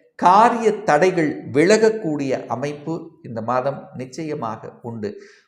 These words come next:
பொருளாதாரம் சார்ந்த விஷயங்கள் எப்படி இருக்கும், பணவரவு திருப்திகரமாக இருக்குமா அப்படின்னா ரெண்டாம் அதிபதியை பார்க்கணும். அந்த ரெண்டாம் அதிபதியாக இருக்கக்கூடிய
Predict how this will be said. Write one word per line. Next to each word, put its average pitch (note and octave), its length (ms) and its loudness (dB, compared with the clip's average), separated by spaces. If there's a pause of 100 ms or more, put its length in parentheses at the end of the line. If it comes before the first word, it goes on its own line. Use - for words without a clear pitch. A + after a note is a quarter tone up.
(140)
பொருளாதாரம் G#3+ 960 6
சார்ந்த D3 440 2
விஷயங்கள் B2+ 580 -6
எப்படி A2+ 340 -6
இருக்கும், A2 380 -8 (100)
பணவரவு F3 580 2 (100)
திருப்திகரமாக C#3 800 -6 (180)
இருக்குமா B2 520 -4 (180)
அப்படின்னா A2 480 -4 (560)
ரெண்டாம் F#3 460 4
அதிபதியை C3+ 600 -4
பார்க்கணும். G2+ 440 -8 (300)
அந்த C#3 200 0
ரெண்டாம் G#3+ 520 4 (120)
அதிபதியாக G3 840 2
இருக்கக்கூடிய C#3 760 -6